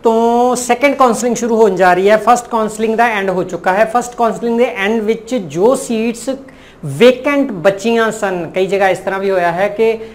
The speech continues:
ਬੱਚੇ ਨੇ ਐਡਮਿਸ਼ਨ ਲੈ ਲਈ ਹੈ, ਲੇਕਿਨ ਕਾਲਜ ਵਾਲੇ ਫਿਲ ਕਰਨਾ ਸ਼ਾਇਦ ਭੁੱਲ ਗਏ ਨੇ, ਘਬਰਾਉਣ ਦੀ ਜ਼ਰੂਰਤ ਨਹੀਂ ਹੈ। ਅ, ਉਹ ਜੋ ਫਿਲ ਹੋ ਗਈਆਂ ਹਨ, ਜੋ ਇਸ, ਅ, ਸਾਈਟ ਤੇ ਇੱਥੇ, ਅ, ਜੋ ਇਹ ਕਾਲਜ ਦੀ ਸਾਈਟ ਹੈ, ਇਹ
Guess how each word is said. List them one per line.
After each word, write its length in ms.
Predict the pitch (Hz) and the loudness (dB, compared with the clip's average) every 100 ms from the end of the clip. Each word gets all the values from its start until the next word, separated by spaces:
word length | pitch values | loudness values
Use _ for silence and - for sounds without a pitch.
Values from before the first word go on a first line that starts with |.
| - | -8
ਬੱਚੇ 240 | 165 175 202 | -4 -2 0
ਨੇ 100 | 202 | 0
ਐਡਮਿਸ਼ਨ 420 | 185 185 185 208 | 0 -2 -4 -2
ਲੈ 140 | 185 | 0
ਲਈ 160 | 180 190 | 2 2
ਹੈ, 120 | 208 | 2
ਲੇਕਿਨ 360 | 214 196 214 202 | 0 -2 -4 -2
ਕਾਲਜ 360 | 185 180 180 | 2 2 2
ਵਾਲੇ 200 | 180 180 | 0 0
ਫਿਲ 280 | 190 190 202 | -2 -2 -2
ਕਰਨਾ 340 | 202 180 180 175 | 0 -2 -2 -4
ਸ਼ਾਇਦ 240 | 175 165 165 | -2 -4 -4
ਭੁੱਲ 160 | 202 196 | -2 -2
ਗਏ 160 | 151 151 | -2 -4
ਨੇ, 200 | 156 151 - | -6 -8 -4
ਘਬਰਾਉਣ 260 | 180 185 156 | 0 0 0
ਦੀ 80 | |
ਜ਼ਰੂਰਤ 420 | 151 160 156 156 165 | -4 -4 -6 -6 -6
ਨਹੀਂ 200 | 170 190 | -6 -6
ਹੈ। 80 | |
ਅ, 960 | 208 - - - - 196 196 202 233 - | -8 -12 -20 -20 -4 2 4 6 4 2
ਉਹ 320 | 226 247 262 | 4 8 8
ਜੋ 280 | 190 170 254 | 6 6 6
ਫਿਲ 280 | 262 269 285 | 6 4 6
ਹੋ 180 | 240 180 | 6 6
ਗਈਆਂ 400 | 170 175 175 190 | 2 0 -2 -2
ਹਨ, 280 | 247 233 156 | -4 -4 2
ਜੋ 360 | 208 262 262 | 6 6 4
ਇਸ, 340 | 214 226 247 285 | 2 2 2 -2
ਅ, 1080 | 277 - - 202 190 196 196 202 220 247 | -4 -6 -10 0 4 6 6 6 4 2
ਸਾਈਟ 420 | 196 - 226 226 226 | -2 2 4 4 0
ਤੇ 420 | - 196 233 226 | 0 2 2 0
ਇੱਥੇ, 420 | 214 208 190 226 233 - - 208 196 202 220 - - | -4 -4 -2 -2 -4 -14 -10 0 4 4 2 0 -6
ਅ, 40 | |
ਜੋ 420 | 180 190 233 - - 220 | -2 2 2 2 -6 0
ਇਹ 420 | 233 247 254 - - - | 2 4 0 -6 -6 2
ਕਾਲਜ 300 | 202 220 214 | 6 6 4
ਦੀ 120 | 226 | 0
ਸਾਈਟ 420 | 208 202 202 196 | 2 2 2 2
ਹੈ, 340 | 202 208 226 | 4 6 6
ਇਹ 260 | 233 196 180 | 4 0 -2